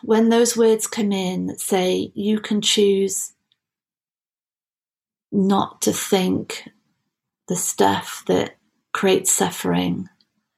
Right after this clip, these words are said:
then, and, and, and everything in our being is saying the opposite.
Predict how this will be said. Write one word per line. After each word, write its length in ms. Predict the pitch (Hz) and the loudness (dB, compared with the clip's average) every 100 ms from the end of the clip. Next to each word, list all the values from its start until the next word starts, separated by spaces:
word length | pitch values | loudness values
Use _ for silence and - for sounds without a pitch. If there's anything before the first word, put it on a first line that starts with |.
| _ _ _ _ _ _ _ _ _ | _ _ _ _ _ _ _ _ _
then, 600 | 185 220 208 220 220 226 - _ _ - | 0 4 6 6 4 2 -4 _ _ 0
and, 280 | 202 202 196 - | 2 2 0 -2
and, 380 | 196 196 202 202 - _ _ _ _ _ _ _ _ _ _ _ _ _ _ - | 0 2 0 -4 -14 _ _ _ _ _ _ _ _ _ _ _ _ _ _ -4
and 380 | - 95 190 - _ _ _ _ | -2 0 -4 -8 _ _ _ _
everything 760 | 214 226 214 214 - 196 190 - | 2 2 2 0 2 0 0 -4
in 240 | - 190 | -2 0
our 300 | 190 185 180 - | 2 0 -2 2
being 640 | 196 190 175 170 180 196 _ _ _ _ - | 4 4 2 0 -4 -6 _ _ _ _ -2
is 460 | 185 180 - - _ _ _ _ _ _ _ _ _ _ _ _ _ _ _ _ _ _ _ _ | 0 0 -4 -6 _ _ _ _ _ _ _ _ _ _ _ _ _ _ _ _ _ _ _ _
saying 420 | - - 185 180 | -6 0 2 2
the 120 | 180 185 | 2 2
opposite. 840 | 175 - 170 - - 202 - - | 0 -4 -6 -4 -6 -8 -14 -16